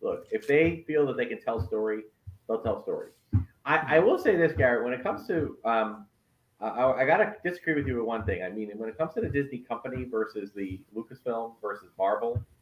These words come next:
um, I think that, you know, Disney has pretty much left Lucasfilm alone and has pretty much left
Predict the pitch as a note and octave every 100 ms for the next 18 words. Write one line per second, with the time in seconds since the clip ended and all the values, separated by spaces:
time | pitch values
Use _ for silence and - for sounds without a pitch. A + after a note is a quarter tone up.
0 | _ _ _ F#2+ F#2+ F#2 - - B2 D3
1 | - C3 G2+ - A2+ G#2 F#2+ - _ A2
2 | G2+ F#2+ F#2 - - - B2+ C3 C#3 B2
3 | A#2+ - G#2 G2+ G2+ _ - - _ _
4 | _ B3 E4 A3+ D#3 - A#2+ B2 - _
5 | A#2+ B2 B2 A#2+ G#2 G2+ G#2 G#2+ G#2 -
6 | F#2 F#2+ - - D3+ C3+ A2+ G2+ G#2+ G#2